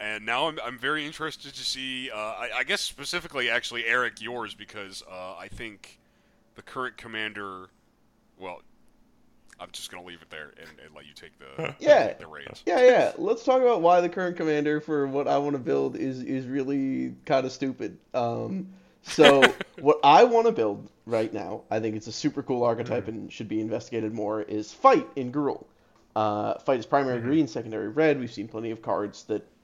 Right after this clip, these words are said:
Speaker 2: fight in both colors, and we recently saw a good number of fight-related cards on New Capenna, with, like, a boxing ring that wasn't just fighting, but it, uh,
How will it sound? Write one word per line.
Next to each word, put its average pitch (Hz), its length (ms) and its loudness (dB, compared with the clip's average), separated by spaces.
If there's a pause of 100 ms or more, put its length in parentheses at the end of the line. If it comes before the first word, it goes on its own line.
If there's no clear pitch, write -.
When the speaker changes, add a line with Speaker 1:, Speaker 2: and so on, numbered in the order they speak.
Speaker 2:
fight 110 360 -2
in 104 160 -6
both 101 240 -6
colors, 147 480 2 (400)
and 110 240 -2
we 113 80 -4
recently 131 360 -6
saw 110 520 -2 (300)
a 120 80 -4
good 120 220 -2
number 107 280 -2
of 113 80 -8 (200)
fight-related 107 520 -4
cards 110 540 -4
on 104 320 -4
New 107 160 -4
Capenna, 160 420 -2 (440)
with, - 400 0
like, - 280 -6
a 254 80 6
boxing 214 600 2
ring - 320 -6
that 113 260 -4 (380)
wasn't 190 320 2
just 127 220 -8
fighting, 180 480 2
but 113 260 -2
it, 110 240 -4 (440)
uh, 107 220 -2